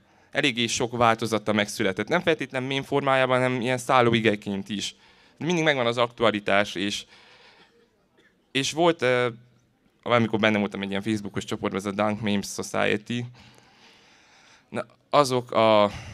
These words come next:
azok, azok a mémek, amik úgy tényleg csak egy rétegnek, mert van, aki nem érti meg, vagy valakinek tényleg nagyon durva. És az az a terület, ami a, a, a fekete humorral, ö, fűszerezett, ötvözött mém kultúra, ami,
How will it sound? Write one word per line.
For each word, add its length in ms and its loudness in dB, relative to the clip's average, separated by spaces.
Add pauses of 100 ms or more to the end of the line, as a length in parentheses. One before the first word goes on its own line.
(200)
azok, 260 2
azok 240 2
a 80 2
mémek, 380 2
amik 280 0
úgy 240 -4
tényleg 280 4
csak 180 -8
egy 120 2
rétegnek, 640 -2
mert 280 0
van, 160 4
aki 420 -2
nem 320 0 (320)
érti 400 -4
meg, 360 -2 (460)
vagy 240 -4
valakinek 440 -2
tényleg 260 0
nagyon 320 2
durva. 420 -4 (720)
És 120 -6
az 140 0
az 100 -4
a 120 -4
terület, 460 2
ami 340 0
a, 220 4
a, 440 0 (680)
a 100 -6
fekete 380 0
humorral, 640 2
ö, 320 -2
fűszerezett, 680 -4
ötvözött 500 -4
mém 440 -2
kultúra, 440 -2
ami, 320 0